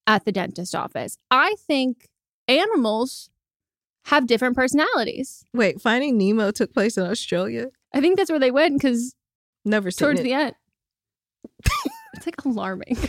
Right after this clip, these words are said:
Speaker 1: <laughs> And I, I think some aliens wanna be dogs, Stitch.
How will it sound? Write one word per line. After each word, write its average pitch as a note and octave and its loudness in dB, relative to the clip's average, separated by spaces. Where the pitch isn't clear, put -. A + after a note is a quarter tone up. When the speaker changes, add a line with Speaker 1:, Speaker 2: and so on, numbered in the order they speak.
Speaker 1:
<laughs> - -14
And C#4+ 4
I, - 0
I C#4+ 4
think D#4 -2
some D4 0
aliens C4+ 2
wanna G3 0
be D4 2
dogs, - 0
Stitch. - -10